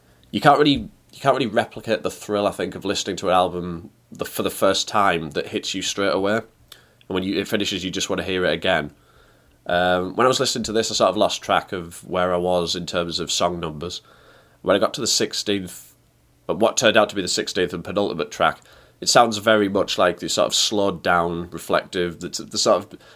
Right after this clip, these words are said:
the cliched style of track that you have as an album closer, I think. So I assumed that was gonna be the end of the album. Then it hits you with Friendly, the last track, which for me is probably the best track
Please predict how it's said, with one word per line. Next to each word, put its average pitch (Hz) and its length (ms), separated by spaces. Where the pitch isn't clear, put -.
the 110 60
cliched 135 560
style 98 340
of 90 100
track 95 200
that 73 80
you 82 80
have 92 160
as 90 80
an 90 80
album 87 280
closer, 95 360
I 92 40
think. 107 300
So 98 140
I 95 120
assumed 95 300
that 95 100
was 90 100
gonna 92 120
be 90 80
the 92 120
end 90 180
of 87 100
the 90 80
album. 90 380
Then 113 480
it 90 100
hits 120 320
you 107 160
with 95 240
Friendly, 110 420
the 95 80
last 98 280
track, 87 260
which 85 180
for 90 120
me 95 180
is 92 80
probably 92 300
the 85 60
best - 300
track - 360